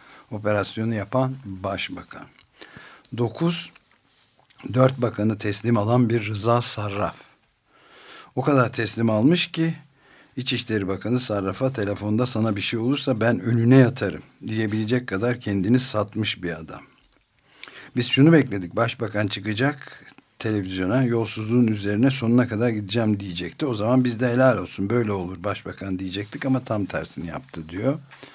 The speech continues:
On, yargı kararlarını uygulamayın diye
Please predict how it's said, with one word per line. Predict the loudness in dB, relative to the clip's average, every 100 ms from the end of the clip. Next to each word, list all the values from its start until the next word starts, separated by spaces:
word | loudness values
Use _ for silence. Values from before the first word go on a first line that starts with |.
| -20 -20 -20 -20 _ _
On, | 6 6 6 -2 -16 -20 -20 _
yargı | 2 4 4 2 2
kararlarını | 2 4 2 0 2 4 4
uygulamayın | 4 4 6 6 6 2 0 -2
diye | 0 0